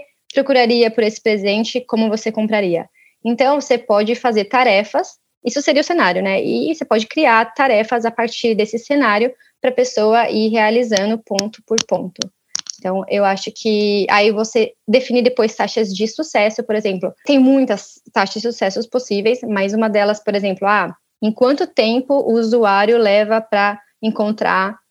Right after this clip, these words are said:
um resultado que deixa ele feliz? Ou quanto tempo que o usuário leva pra clicar no botão de compra,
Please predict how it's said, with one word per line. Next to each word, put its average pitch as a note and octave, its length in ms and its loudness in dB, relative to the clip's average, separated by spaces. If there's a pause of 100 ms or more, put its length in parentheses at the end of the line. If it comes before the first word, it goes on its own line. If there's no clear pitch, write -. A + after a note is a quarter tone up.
(120)
um G#3+ 80 0
resultado G#3+ 560 0
que - 120 -6
deixa G3 220 -2
ele G3 80 -4
feliz? F3+ 560 -6
Ou F3+ 400 -2 (240)
quanto B3 260 0
tempo B3+ 400 2
que B3+ 180 -2
o A#3+ 40 2
usuário G#3+ 840 2 (240)
leva G3 540 2 (120)
pra F3+ 300 0
clicar G3 360 -2
no G3 80 0
botão G3 420 -2
de G3+ 140 -4
compra, G3+ 760 0